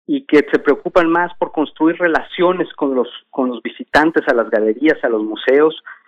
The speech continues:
que en producir una obra que quede en, en los archivos y en las bodegas de, de las instituciones culturales. Por eso trajimos a Tino Segal, que es quizás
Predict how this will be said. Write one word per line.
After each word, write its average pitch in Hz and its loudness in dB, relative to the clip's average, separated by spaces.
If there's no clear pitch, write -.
que 147 4
en 127 -2
producir 135 -2
una 147 2
obra 139 0
que 120 -12
quede 131 0
en, 113 -8
en 113 -2
los 110 -4
archivos 135 0
y 127 2
en 113 4
las 107 2
bodegas 113 2
de, 101 -4
de 104 -4
las 104 -4
instituciones 117 -4
culturales. 101 -4
Por 135 6
eso 156 0
trajimos 156 0
a 131 -2
Tino 156 2
Segal, 120 0
que 123 -4
es - -10
quizás - -2